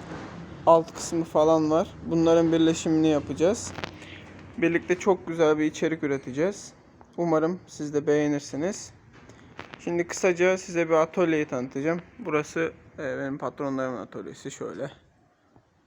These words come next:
zeytin makineleri falan var. O işte uğraşıyoruz. Traktörler falan var. Şöyle bir göstereyim küçücük. Burada bir tane kızımız var.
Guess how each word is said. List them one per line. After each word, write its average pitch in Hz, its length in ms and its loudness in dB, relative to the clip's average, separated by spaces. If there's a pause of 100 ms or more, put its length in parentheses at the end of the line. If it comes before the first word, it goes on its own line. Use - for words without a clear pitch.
(140)
zeytin 139 380 -4
makineleri 123 560 -6
falan 120 420 -8
var. 131 80 -8
O 123 140 -6
işte 123 240 -18
uğraşıyoruz. 120 640 -14
Traktörler - 500 -14
falan 113 440 -10
var. 135 80 -10
Şöyle 127 320 -10
bir 131 60 -10
göstereyim 120 440 -10
küçücük. - 380 -12 (920)
Burada 175 200 4
bir 170 40 0
tane 170 200 4
kızımız 160 520 0
var. 175 200 4